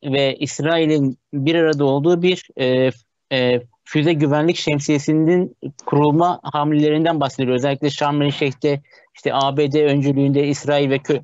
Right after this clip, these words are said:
işte ba-, Suudi Arabistan'ın da içinde olduğu Körfez ülkelerinin bir araya geldiği ve İran'ın füze tehdidine karşı bir bölgesel savunma ağının konuşulduğuna yönelik iddialar var. Tabii burada işte nükleer müzakerelerin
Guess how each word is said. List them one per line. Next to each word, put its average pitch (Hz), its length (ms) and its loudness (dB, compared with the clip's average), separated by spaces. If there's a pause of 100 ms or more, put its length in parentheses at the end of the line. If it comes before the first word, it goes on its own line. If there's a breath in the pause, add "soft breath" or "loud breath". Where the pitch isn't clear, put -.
(120)
işte - 160 -4
ba-, 139 240 -2
Suudi 139 280 0
Arabistan'ın 143 480 0
da 135 40 2
içinde 135 300 0
olduğu 139 360 0
Körfez 143 300 -2
ülkelerinin 143 480 0
bir 143 80 2
araya 143 260 2
geldiği 139 540 0 (380 soft breath)
ve 143 220 2
İran'ın 156 360 2
füze 156 240 0
tehdidine 156 500 0
karşı 143 440 -2
bir 175 200 0
bölgesel 156 480 0
savunma 160 540 0
ağının 156 340 0
konuşulduğuna 156 600 0
yönelik 165 280 2
iddialar 175 500 0
var. 185 240 0 (560 soft breath)
Tabii 196 260 0
burada 202 320 2
işte 185 300 0
nükleer 190 320 0
müzakerelerin 175 840 0